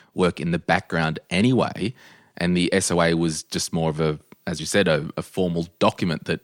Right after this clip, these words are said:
had to tick a box. And the amount of hours that it takes to, to do these documents,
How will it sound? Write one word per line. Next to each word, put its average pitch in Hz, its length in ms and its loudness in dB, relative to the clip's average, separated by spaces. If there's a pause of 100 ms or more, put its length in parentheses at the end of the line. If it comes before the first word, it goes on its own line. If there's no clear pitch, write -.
had 85 220 -6
to 80 40 -4
tick 87 220 -4
a 82 60 -4
box. - 420 -2 (400)
And 87 240 0
the 95 140 2
amount 104 320 4
of 85 80 -2 (160)
hours 92 560 2
that 82 100 -6
it 73 140 -4
takes - 420 -4
to, 82 240 -2 (140)
to - 80 -10
do 90 240 0
these 82 180 0
documents, - 760 -2